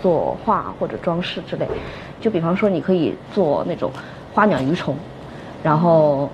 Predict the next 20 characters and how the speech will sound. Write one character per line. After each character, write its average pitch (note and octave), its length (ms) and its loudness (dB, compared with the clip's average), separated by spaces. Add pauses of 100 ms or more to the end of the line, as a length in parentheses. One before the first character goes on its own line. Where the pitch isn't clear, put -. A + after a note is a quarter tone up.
嗯， C3+ 180 2 (120)
梅 E3 140 6
兰 F3 200 6
竹 D#3 140 0
菊 C#3+ 240 0
这 G#3+ 120 2
种 F3+ 160 2
元 B2 160 0
素 D#3+ 160 -6
做 D#3+ 160 -2
进 D3+ 160 -4
去， - 220 -8 (400)
要 E3+ 140 2
把 C#3 280 2 (500)
老 E3 140 6
祖 E3 160 -2
宗 E3 140 0
的 D#3 80 2
技 E3+ 220 -8
艺 D#3+ 160 -8